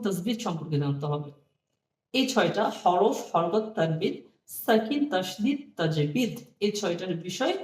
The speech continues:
আপনাকে মাস্ট জানতেই হবে, আপনি যদি সহি শুদ্ধ করে আল্লাহর কালামুল্লাহকে পড়তে চান বা শিখতে চান। আর এই বিষয়গুলোকে আমরা একটু ছন্দ আকারে, কবিতা আকারে নিয়ে এসেছি।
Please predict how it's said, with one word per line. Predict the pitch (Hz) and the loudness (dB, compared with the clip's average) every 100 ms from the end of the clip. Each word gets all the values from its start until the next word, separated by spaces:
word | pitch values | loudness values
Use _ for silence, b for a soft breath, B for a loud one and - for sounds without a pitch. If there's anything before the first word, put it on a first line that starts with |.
| B B | B B
আপনাকে | 165 - 190 190 220 | -6 -6 -8 0 0
মাস্ট | 180 180 262 - | 2 0 0 -2
জানতেই | 196 170 170 233 247 | -2 -2 -2 -2 0
হবে, | 180 160 | 0 0
আপনি | 220 - | -2 -4
যদি | 185 190 | -8 -6
সহি | 220 - 202 | -6 0 2
শুদ্ধ | 220 233 190 196 | 4 0 0 0
করে | 190 208 | 2 0
আল্লাহর | 220 175 185 | 0 -2 -2
কালামুল্লাহকে | 214 175 170 170 175 170 175 190 269 - - | 0 0 -2 -2 -6 -4 -4 -4 -6 -8 0
পড়তে | 196 196 214 | 2 2 0
চান | 208 170 180 | 0 -2 -2
বা | 180 | -4
শিখতে | - 202 196 - | -4 -4 -4 -6
চান। | 147 139 - - _ _ _ b b b b - | -2 -2 -4 -12 _ _ _ b b b b 0
আর | 175 175 175 175 - | 4 6 4 2 0
এই | 208 226 | 2 4
বিষয়গুলোকে | 220 220 233 220 214 208 | 4 2 2 4 4 2
আমরা | 165 156 151 185 - - | 0 0 0 0 -4 -12
একটু | - 214 226 | -10 -6 -4
ছন্দ | 214 - 220 214 | -4 0 2 4
আকারে, | 196 180 180 196 | 4 2 0 0
কবিতা | 190 180 165 | 0 -2 -2
আকারে | 165 156 156 | -2 -2 -2
নিয়ে | 147 | -2
এসেছি। | 151 160 151 143 139 | -4 -4 -6 -6 -6